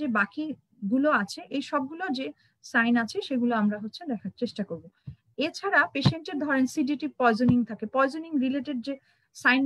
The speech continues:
গুলো আছে সেগুলোও কিন্তু আমাদের, আহ, যোগ করতে হবে। এটা হচ্ছে ডেভিডসনের পুরো নেওয়া, কিন্তু হচ্ছে ডেভিডসনের কোমার অংশে যে সাইন গুলো দেয়া আছে, কিন্তু হচ্ছে আমাদের যে poisoning এর ক্ষেত্রে আমাদের রোড সাইড poisoning যেহেতু common, এখানে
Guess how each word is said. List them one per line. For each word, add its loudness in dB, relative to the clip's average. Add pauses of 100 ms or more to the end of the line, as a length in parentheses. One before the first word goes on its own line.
গুলো 2
আছে -8
সেগুলোও 2
কিন্তু -4
আমাদের, 2 (1120)
আহ, -8 (300)
যোগ 4 (100)
করতে 2
হবে। -2
এটা 6
হচ্ছে -8
ডেভিডসনের 0
পুরো 4
নেওয়া, 2
কিন্তু -4 (100)
হচ্ছে 0
ডেভিডসনের 0 (200)
কোমার 6 (140)
অংশে 0
যে 2
সাইন 2
গুলো 2
দেয়া 0
আছে, -8 (560)
কিন্তু -2
হচ্ছে -6
আমাদের 0
যে -4 (100)
poisoning 0
এর -10
ক্ষেত্রে -2
আমাদের 0
রোড 2
সাইড -6
poisoning 2
যেহেতু -4 (100)
common, 4 (420)
এখানে -2